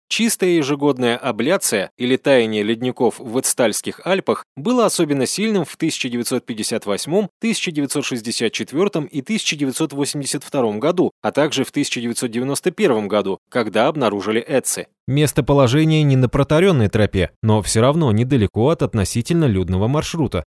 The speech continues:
Разумеется, за предыдущие пять тысяч лет кто-то еще проходил здесь. Неужели никто не заметил деревянный лук,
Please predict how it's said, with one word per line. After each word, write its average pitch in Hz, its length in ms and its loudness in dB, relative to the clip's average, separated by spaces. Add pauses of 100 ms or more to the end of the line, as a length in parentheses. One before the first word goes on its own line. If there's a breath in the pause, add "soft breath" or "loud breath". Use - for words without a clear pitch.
Разумеется, 175 580 2
за 143 120 2
предыдущие 143 600 2
пять 113 280 0
тысяч - 360 -4
лет 156 240 0
кто-то - 340 -2
еще 170 340 0
проходил 98 460 0
здесь. 85 340 -4 (160)
Неужели 110 440 4
никто 110 280 0
не 107 120 2
заметил 104 480 0
деревянный 95 500 2
лук, 123 260 0